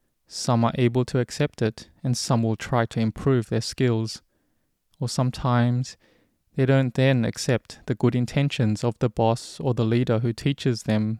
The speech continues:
the work in detail. But afterwards, they can reflect on it, and they realize that they were able to get the good things they have now because someone knowledgeable or the boss really paid attention to them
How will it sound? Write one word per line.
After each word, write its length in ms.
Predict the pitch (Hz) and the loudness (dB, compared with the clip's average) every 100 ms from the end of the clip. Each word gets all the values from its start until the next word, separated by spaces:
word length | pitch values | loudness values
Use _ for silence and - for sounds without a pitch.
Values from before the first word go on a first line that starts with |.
| - | -4
the 100 | 127 | -2
work 360 | 113 120 113 113 | 2 2 2 -2
in 80 | |
detail. 680 | 110 123 - - 110 104 113 _ _ _ _ _ _ _ _ _ _ - | 0 -2 -2 -4 -2 -4 -8 _ _ _ _ _ _ _ _ _ _ -4
But 160 | 120 113 | 0 2
afterwards, 800 | 120 - 117 113 120 - - - - | 0 0 4 4 4 0 -16 -10 -4
they 100 | 127 | -2
can 200 | - 143 | 0 0
reflect 420 | 135 - 120 - | 0 0 0 2
on 140 | 110 | 0
it, 240 | 107 - - _ _ _ _ _ | 0 -4 -16 _ _ _ _ _
and 120 | 139 | 0
they 120 | 127 123 | 4 4
realize 760 | 120 117 104 104 110 127 - _ _ _ - | 4 4 4 4 2 -2 -12 _ _ _ -8
that 180 | 135 - | -4 2
they 320 | 123 120 127 | 2 2 0
were 100 | 139 | 0
able 300 | 131 127 127 | 2 2 0
to 160 | 127 131 | -2 -2
get 380 | - 123 - - | 0 0 0 -4
the 100 | 131 | -2
good 260 | - 135 - | 2 0 2
things 360 | 135 123 113 | 2 2 2
they 120 | 127 120 | 2 2
have 280 | 127 123 | 2 0
now 380 | - 107 107 120 _ _ _ _ | 2 2 2 -2 _ _ _ _
because 380 | - - - 123 | -6 -2 2 2
someone 340 | - 127 113 110 | 2 2 2 4
knowledgeable 720 | 110 123 120 113 107 104 113 _ _ _ _ | 2 2 0 0 2 0 -2 _ _ _ _
or 80 | 127 | 0
the 100 | 123 | 2
boss 540 | 113 113 110 - - - | 4 4 4 0 -12 -4
really 260 | 135 131 123 | 2 4 2
paid 300 | - 139 117 | 2 2 2
attention 560 | 110 - 131 - 117 107 | 0 0 0 0 -2 0
to 180 | 139 | 0
them 340 | 131 110 107 | 2 0 0